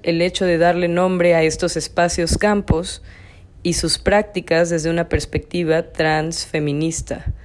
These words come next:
con lo cual nos referimos a una red que abre espacios y campos discursivos a todas aquellas prácticas y sujetos de la contemporaneidad que no habían sido considerados de manera directa, puesto que nos preocupa especialmente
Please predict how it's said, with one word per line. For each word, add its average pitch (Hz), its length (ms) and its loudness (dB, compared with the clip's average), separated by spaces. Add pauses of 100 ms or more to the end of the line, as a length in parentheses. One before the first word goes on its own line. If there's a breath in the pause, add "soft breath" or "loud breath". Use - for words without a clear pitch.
(520 loud breath)
con 180 180 2
lo 160 140 4
cual 190 300 4
nos 185 160 -4
referimos 175 560 -2
a 175 40 0
una 175 220 -2
red 196 240 0
que - 160 -2
abre 180 200 4
espacios 180 500 -2
y 180 60 -6
campos 185 420 0
discursivos 190 920 -4
a 170 120 -2
todas 185 280 2
aquellas 175 380 0
prácticas 185 840 -2
y 180 100 -4
sujetos 185 680 -2
de 170 80 0
la 143 140 -4
contemporaneidad 151 1300 -2 (380 loud breath)
que 185 100 -2
no 185 140 0
habían 202 380 0
sido 208 380 0
considerados 175 760 2
de 175 80 0
manera 160 400 -2
directa, 160 580 -4 (400 loud breath)
puesto 185 320 -2
que 180 120 -4
nos 156 180 -4
preocupa 202 560 0
especialmente 180 1120 -4